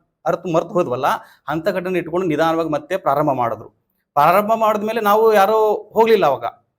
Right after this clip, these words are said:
ಯಾಕಂದ್ರೆ ನಾವು ಹೋಗೋ ಅವಶ್ಯಕತೆ ಬರ್ಲಿಲ್ಲ. ಏನಕ್ಕಂದ್ರೆ, ನಾವು ನಮ್ಮ ಹತ್ತಿರ ಇರೋದಂತ ಆಳಂದ ತಾಲೂಕು ನಮ್ಗೆ ನಿಯರ್ ಆಗುತ್ತೆ,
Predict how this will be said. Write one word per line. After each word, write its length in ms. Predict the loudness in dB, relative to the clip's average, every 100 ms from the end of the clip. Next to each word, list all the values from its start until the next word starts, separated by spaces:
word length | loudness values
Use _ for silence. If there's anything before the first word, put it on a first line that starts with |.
| _ -4
ಯಾಕಂದ್ರೆ 300 | -2 0 -2
ನಾವು 120 | 0
ಹೋಗೋ 140 | 2
ಅವಶ್ಯಕತೆ 500 | 2 0 -4 -8 -6
ಬರ್ಲಿಲ್ಲ. 540 | -4 -2 -2 -4 -8 _
ಏನಕ್ಕಂದ್ರೆ, 440 | -4 -4 -4 -6 -4
ನಾವು 440 | 0 0 0 -2 -6 _ -6
ನಮ್ಮ 140 | -2
ಹತ್ತಿರ 300 | -2 -2 0
ಇರೋದಂತ 340 | 0 0 -2 0
ಆಳಂದ 280 | 2 2
ತಾಲೂಕು 280 | 2 0 0
ನಮ್ಗೆ 240 | -4 -2 0
ನಿಯರ್ 200 | 2 2
ಆಗುತ್ತೆ, 600 | -2 -6 -10 -12 _